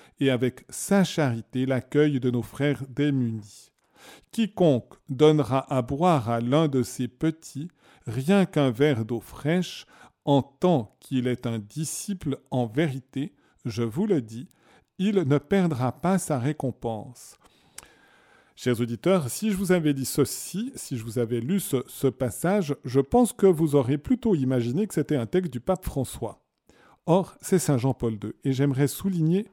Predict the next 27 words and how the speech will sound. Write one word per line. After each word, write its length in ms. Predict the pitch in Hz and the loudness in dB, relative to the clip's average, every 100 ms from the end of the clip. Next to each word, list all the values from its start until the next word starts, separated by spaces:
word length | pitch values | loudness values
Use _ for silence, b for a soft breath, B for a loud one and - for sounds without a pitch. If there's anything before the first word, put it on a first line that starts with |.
| _ | _
finalement 540 | - 151 139 135 180 | -4 0 2 2 0
cette 420 | 165 139 127 - b b b b b _ - | 0 -2 -4 -8 b b b b b _ 4
communion 800 | 214 226 214 190 180 156 196 165 - | 6 8 8 6 6 6 4 4 2
entre 500 | 196 233 226 - 156 | 2 2 0 0 2
les 160 | 135 | 2
papes. 500 | 123 - 117 - - 117 | -2 -4 -6 -8 -8 -6
J'ai 160 | 107 120 | -4 -2
déjà 280 | 127 117 | 0 2
eu 100 | 123 | 2
l'occasion 520 | 117 123 127 120 127 160 | 2 0 0 0 2 2
de 80 | |
le 140 | 123 120 | 0 -2
dire 320 | 110 123 120 | -2 -4 -4
sur 240 | - 117 | -6 -6
le 100 | 110 | -6
thème 380 | 107 - 185 202 | -8 -2 2 2
de 80 | 160 | 2
l'espérance, 680 | 139 - 135 117 170 220 - B B B | 0 0 -4 -2 -4 -4 -12 B B B
mais 100 | 143 | 0
ici 260 | 143 - 226 | 0 0 2
on 100 | 196 | 2
voit 220 | 131 180 | 4 2
cette 320 | - 147 - | 2 0 2
attention 640 | 202 190 175 151 - 180 - | 0 2 0 -2 -2 -2 0
aux 140 | 208 214 | 0 0
plus 280 | - 165 | -2 -6
démunis, 680 | 147 165 175 151 139 160 254 | 0 2 2 0 -2 -4 -6